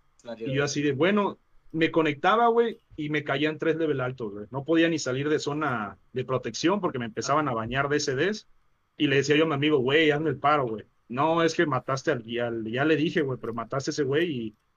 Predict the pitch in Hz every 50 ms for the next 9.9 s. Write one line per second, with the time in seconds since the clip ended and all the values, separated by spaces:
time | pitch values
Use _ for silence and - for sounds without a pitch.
0 | _ _ - 127 127 117 117 117 131 151 139 160 160 151 139 143 160 175 196 175
1 | 139 127 117 113 117 117 127 135 131 - 147 156 151 135 123 - 143 143 135 135
2 | - - 151 151 - _ - - - - 403 311 - - 440 403 - - - -
3 | - - - 147 - 139 156 151 160 160 156 - 165 160 165 202 190 180 202 208
4 | 208 196 175 175 220 240 - 196 160 135 127 160 165 160 151 151 - 135 135 139
5 | 135 135 135 135 139 143 139 - 143 139 147 175 214 226 214 - 151 147 - 175
6 | 175 175 165 165 175 175 175 170 - _ _ _ - - 147 131 131 139 147 165
7 | 175 208 277 302 - _ _ _ _ _ _ _ _ _ 143 135 143 135 135 143
8 | 165 170 170 143 - 147 156 165 170 175 170 165 - - 151 - - 143 127 127
9 | 127 - 139 143 156 180 180 143 - 117 123 123 131 123 117 117 107 107